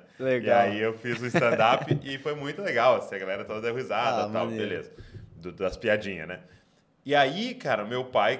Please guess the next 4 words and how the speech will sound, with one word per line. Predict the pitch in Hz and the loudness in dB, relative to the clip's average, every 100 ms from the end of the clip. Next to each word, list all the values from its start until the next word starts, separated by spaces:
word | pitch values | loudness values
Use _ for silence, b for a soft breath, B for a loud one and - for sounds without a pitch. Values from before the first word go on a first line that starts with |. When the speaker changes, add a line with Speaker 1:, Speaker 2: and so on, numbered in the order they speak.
| - | -6
Speaker 2:
pastor, | 98 - 123 139 | -10 -8 -4 -4
ficou | 165 147 | -4 -6
sabendo | 131 123 110 113 127 160 226 - - _ - | -2 -2 -2 -2 -2 -4 -10 -16 -20 _ -16
e | 131 147 165 170 | -12 -10 -10 -12